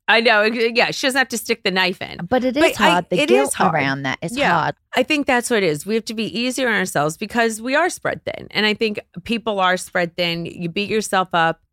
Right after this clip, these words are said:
Speaker 1: You feel guilty. But I think we all have to start doing less and focus on being our authentic and what's important to us. And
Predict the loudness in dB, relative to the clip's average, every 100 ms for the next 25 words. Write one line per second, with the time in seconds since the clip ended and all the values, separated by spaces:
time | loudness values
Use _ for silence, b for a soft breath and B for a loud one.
0 | _ _ _ -6 0 2 2 2 0 0
1 | 0 -2 -2 -6 _ _ _ _ _ _
2 | -6 0 0 0 -2 -2 -4 -12 _ _
3 | _ _ _ -2 0 2 0 -2 -2 -2
4 | -2 -2 -4 -4 -4 -6 -8 -16 -20 _
5 | _ _ _ _ _ -4 -2 2 0 0
6 | 0 0 0 -6 -12 -4 -2 0 2 0
7 | -2 -2 -2 -4 -4 -2 0 -2 -2 -8
8 | -4 -4 -4 -6 -8 -10 -12 -18 _ _
9 | _ _ _ _ _ _ -2 0 0 -4